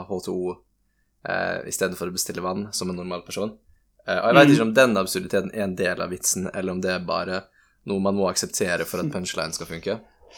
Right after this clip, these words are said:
Speaker 2: Ja, det tror jeg egentlig er noe som gjør vitsen litt dårligere, for
Speaker 1: Ja.
Speaker 2: det er litt sånn at, eh, du, du
Speaker 1: Mm.
Speaker 2: må tvi-, den er så tvunget,
Speaker 1: Ja,
Speaker 2: da, på en
Speaker 1: ja.
Speaker 2: måte. Du
Speaker 1: Det er
Speaker 2: kan
Speaker 1: jeg
Speaker 2: ikke
Speaker 1: helt
Speaker 2: si det
Speaker 1: enig i.
Speaker 2: på en naturlig måte.
Speaker 1: Den hadde vært
Speaker 2: Ja.
Speaker 1: morsommere hvis du ikke måtte gjøre det sånn.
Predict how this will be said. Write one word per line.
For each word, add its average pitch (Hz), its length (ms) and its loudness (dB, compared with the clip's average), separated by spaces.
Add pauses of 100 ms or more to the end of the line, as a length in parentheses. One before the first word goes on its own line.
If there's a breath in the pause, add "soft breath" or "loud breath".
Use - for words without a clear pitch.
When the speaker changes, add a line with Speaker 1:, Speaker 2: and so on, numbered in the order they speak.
(360 loud breath)
Speaker 2:
Ja, 175 140 12 (100)
det 208 160 8
tror 208 140 4
jeg 196 100 8
egentlig 196 100 6
er 190 60 8
noe 190 160 8
som 175 80 10
gjør 180 140 6
vitsen 165 240 4
litt 170 200 4
dårligere, 151 600 8
for 139 40 4
Speaker 1:
Ja. 131 200 12
Speaker 2:
det - 40 2
er - 60 2
litt - 100 -8
sånn 156 240 4
at, 147 140 0
eh, 160 160 4
du, 160 240 6 (180)
du 175 80 6
Speaker 1:
Mm. 180 60 4
Speaker 2:
må 180 160 8
tvi-, 180 340 -2
den 175 320 6
er 170 60 6
så 165 160 2
tvunget, 170 460 4
Speaker 1:
Ja, - 60 6
Speaker 2:
da, - 100 6 (260)
på - 80 -2
en 151 60 2
Speaker 1:
ja. 151 80 -4
Speaker 2:
måte. 156 120 0
Du 151 60 0
Speaker 1:
Det 160 40 4
er - 40 6
Speaker 2:
kan 127 80 10
Speaker 1:
jeg 120 80 12
Speaker 2:
ikke 113 40 6
Speaker 1:
helt - 120 4
Speaker 2:
si - 80 4
det - 60 4
Speaker 1:
enig - 80 0
i. - 20 -12
Speaker 2:
på 147 60 -2
en 151 80 2
naturlig 147 340 2
måte. 139 120 4
Speaker 1:
Den 123 120 4
hadde 123 240 8
vært 131 200 6
Speaker 2:
Ja. 127 60 -2
Speaker 1:
morsommere 107 340 0
hvis 98 180 -2
du 101 80 -4
ikke 98 180 -6
måtte - 160 -6
gjøre 95 80 0
det 95 80 -10
sånn. 98 160 -4